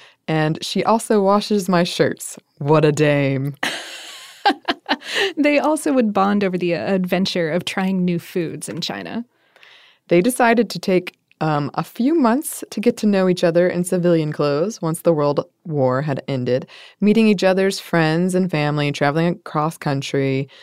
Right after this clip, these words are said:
Speaker 1: before getting married in September nineteen forty-six. And side note, she'd been in a car accident the previous day and got married with a bandage on her head.
Speaker 2: Oh.
Speaker 1: It's actually kind of a cute picture.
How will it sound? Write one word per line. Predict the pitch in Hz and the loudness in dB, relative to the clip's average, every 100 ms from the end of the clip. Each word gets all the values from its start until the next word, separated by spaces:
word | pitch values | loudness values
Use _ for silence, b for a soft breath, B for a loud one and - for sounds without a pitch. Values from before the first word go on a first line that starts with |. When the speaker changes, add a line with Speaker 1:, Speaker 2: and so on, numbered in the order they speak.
| B B B - | B B B -6
Speaker 1:
before | 156 185 | 2 4
getting | 180 208 202 | 4 4 6
married | 175 165 | 4 4
in | 165 | 2
September | 151 - 175 170 170 | -2 -2 0 4 4
nineteen | 151 143 - 151 | 4 0 -2 -4
forty-six. | 139 139 139 95 - - - _ _ _ _ _ _ _ - 170 | -2 -4 -4 -4 -4 -8 -20 _ _ _ _ _ _ _ -8 -4
And | 165 | -4
side | - 220 202 | 0 2 2
note, | 139 143 - | 2 -2 -4
she'd | - 170 | -6 0
been | 202 185 | 2 2
in | |
a | 156 | -2
car | - - 147 | -4 -2 -2
accident | 143 170 185 170 | -2 -2 0 -2
the | 160 | -4
previous | 156 151 147 - | -4 -2 -4 -4
day | 143 135 147 170 - | -2 0 0 -2 -2
and | 147 | -2
got | 143 143 | -2 -2
married | 143 139 139 | -2 -2 -4
with | 139 | -4
a | 139 | -6
bandage | 135 120 120 123 | -4 -4 -6 -6
on | 127 127 | -6 -6
her | |
head. | 160 143 156 165 - | -6 -6 -8 -12 -4
Speaker 2:
Oh. | 262 180 226 285 _ 180 | -2 0 -2 -8 _ -18
Speaker 1:
It's | - | -10
actually | 175 - 151 | -10 -8 -10
kind | - 123 | -8 -8
of | 120 | -8
a | 139 _ - | -12 _ -20
cute | - - - | -14 -14 -10
picture. | - - 170 | -14 -6 -2